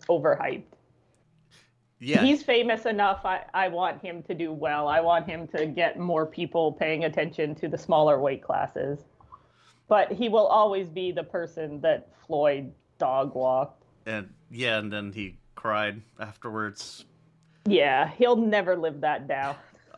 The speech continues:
Speaker 2: Unfortunately, no. Especially if, as he continues his boxing career, that's pretty much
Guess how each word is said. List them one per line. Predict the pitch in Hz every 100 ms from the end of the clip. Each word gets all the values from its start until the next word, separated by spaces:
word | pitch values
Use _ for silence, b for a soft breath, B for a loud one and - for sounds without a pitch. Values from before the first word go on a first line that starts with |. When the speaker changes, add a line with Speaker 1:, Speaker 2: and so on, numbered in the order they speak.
| _
Speaker 2:
Unfortunately, | 139 135 151 127 110 113 101 98
no. | 101 90 90 B B B B -
Especially | 127 - 165 165 147 117
if, | 117
as | 117 110
he | 113
continues | 117 101 104 101 101
his | 92
boxing | - 98 - 90
career, | 90 92 85
that's | 87 92 -
pretty | - 98
much | 95 87 - -